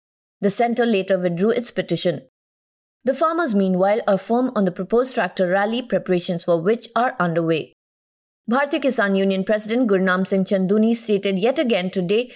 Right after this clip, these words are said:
that the farmers have already told the police that they will not face any disturbance because of the rally.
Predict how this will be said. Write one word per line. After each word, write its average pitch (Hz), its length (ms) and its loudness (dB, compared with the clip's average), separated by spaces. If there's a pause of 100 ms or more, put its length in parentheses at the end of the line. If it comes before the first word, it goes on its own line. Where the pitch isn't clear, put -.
(140)
that 247 100 2
the 262 80 2
farmers 294 440 0
have 202 140 0
already 202 420 0
told 196 240 2
the 180 60 0
police 214 360 0
that 170 180 -2
they 190 100 4
will 185 160 2
not 214 280 0
face 240 400 -2
any 285 180 0
disturbance 196 560 0
because 175 240 -2
of 160 100 -2
the 190 80 2
rally. 165 380 -2